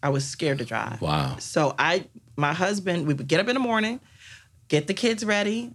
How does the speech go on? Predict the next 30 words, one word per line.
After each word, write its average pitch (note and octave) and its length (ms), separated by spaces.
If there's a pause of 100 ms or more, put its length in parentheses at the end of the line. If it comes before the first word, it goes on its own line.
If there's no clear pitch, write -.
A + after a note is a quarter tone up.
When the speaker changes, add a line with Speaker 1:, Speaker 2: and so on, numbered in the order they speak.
Speaker 1:
He - 260
would D3+ 160
drop D3+ 280
me D#3 180
at F#3 100
the G#3+ 60
Metro, G3+ 600
drop C#3 300
each D#3+ 180
of F#3 80
them. F#3 380
My C#3+ 160
daughter D#3 240
was F#3 140
in G3+ 100
preschool G3+ 640 (420)
and D3+ 140
my C3+ 120
son D#3 360
was E3 240
in D#3 360 (200)
daycare. A#2+ 600
And D#3 180
then D3+ 140
he F3 160
would E3+ 200
pick, D#3 260
I D#3+ 100
would E3 260
leave F3 420